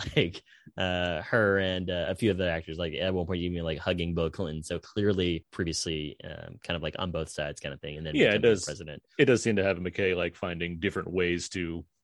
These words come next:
Speaker 2: to, to rip into the nature of the presidency in general,
Speaker 1: Sure.
Speaker 2: <laughs> to,
Speaker 1: Yeah.
Speaker 2: as opposed to just one specific president, which is,
Speaker 1: Yeah, and
Speaker 2: I mean, that's, <laughs> that's fair and balanced, as some would like to say. <laughs> But, um,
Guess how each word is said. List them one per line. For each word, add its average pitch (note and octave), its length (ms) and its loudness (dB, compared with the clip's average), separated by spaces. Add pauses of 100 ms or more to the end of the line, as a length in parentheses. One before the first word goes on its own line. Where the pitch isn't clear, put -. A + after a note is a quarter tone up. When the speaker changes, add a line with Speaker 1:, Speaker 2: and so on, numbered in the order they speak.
(520)
Speaker 2:
to, - 100 -4
to C#3+ 180 6
rip A2+ 320 6
into G2+ 240 0
the F#2 100 0
nature F#2+ 440 2
of E2 120 -4
the E2 80 -4
presidency F2+ 720 0
in E2+ 100 -4
general, E2+ 560 -2
Speaker 1:
Sure. D#3 120 0
Speaker 2:
<laughs> - 40 -8
to, A2+ 140 -2
Speaker 1:
Yeah. F#2+ 260 2
Speaker 2:
as E2+ 120 0
opposed F#2 260 0
to F2+ 80 -4
just F2 180 -4
one F#2 300 2
specific F2+ 480 -2
president, F2 360 -6 (100)
which - 140 -4
is, G2 120 0
Speaker 1:
Yeah, F2 180 4 (160)
and C3+ 160 2
Speaker 2:
I - 20 8
mean, B2+ 140 8
that's, A#2+ 320 4 (400)
<laughs> - 380 -6
that's F2 180 -4
fair G#2+ 240 6
and B2 80 6
balanced, B2 340 8
as - 120 -2
some F2 100 0
would E2 100 -8
like E2 140 -2
to - 80 0
say. - 380 4
<laughs> A#3+ 120 8
But, - 380 4
um, D3+ 320 4